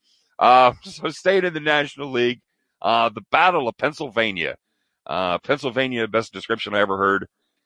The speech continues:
Pittsburgh on one side, Philadelphia on the other side, Alabama in the middle. And, uh, it's very accurate. That's very, uh,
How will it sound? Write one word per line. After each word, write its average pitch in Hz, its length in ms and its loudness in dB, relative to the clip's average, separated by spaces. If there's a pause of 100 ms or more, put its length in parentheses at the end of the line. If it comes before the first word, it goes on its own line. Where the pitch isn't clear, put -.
(160)
Pittsburgh 123 340 0
on 113 160 4
one 113 160 2
side, 104 380 2
Philadelphia 117 580 2
on 104 60 0
the 101 80 -4
other 95 160 -2
side, 87 320 0 (100)
Alabama 104 480 4
in 87 180 -6
the 90 80 -6
middle. 78 300 -6 (500)
And, 87 400 -2
uh, 85 280 0 (800)
it's 131 100 -12
very 156 260 4
accurate. - 380 -2 (100)
That's 104 220 -4
very, 120 420 2
uh, 95 180 4